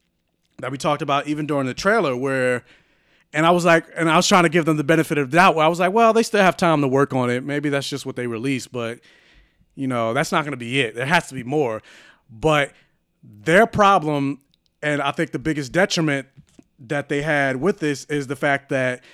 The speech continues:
they tried to go so photorealistic with the lions that with that, they didn't have that much expression. Like,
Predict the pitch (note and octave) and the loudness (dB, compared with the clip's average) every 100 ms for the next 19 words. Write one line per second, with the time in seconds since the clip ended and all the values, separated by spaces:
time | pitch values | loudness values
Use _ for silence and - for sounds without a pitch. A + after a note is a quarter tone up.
0 | _ _ _ D3 D#3 G3 F#3+ F#3 F3+ F3 | _ _ _ -4 0 4 4 2 2 2
1 | F#3+ F3 - F3 E3+ D#3+ D#3+ E3 - C#3+ | 0 -2 0 0 0 0 0 -2 -4 -8
2 | D3+ D#3 C3+ B2 C#3+ F3 G#3 G#3+ - - | -6 -6 -8 -6 -2 2 2 2 -2 -14
3 | _ _ _ _ _ _ _ _ _ _ | _ _ _ _ _ _ _ _ _ _
4 | _ _ _ A#2 D3+ D3+ C3+ B2+ G#3+ - | _ _ _ -6 0 0 -2 -2 -2 -2
5 | D#3+ D3+ D3 D3 C3+ F3 D#3+ D#3 E3+ D#3 | 0 2 0 -2 -4 -2 -2 -2 0 2
6 | D3 C3 - - D#3 D3+ D3 - - - | 0 -4 -12 -6 -4 0 -2 -4 -8 0
7 | G#3 - A#2 F#2 - _ _ _ _ _ | 2 2 -4 -10 -16 _ _ _ _ _
8 | _ _ - D3 D#3 C#3+ C3 - | _ _ -6 0 2 0 -4 -14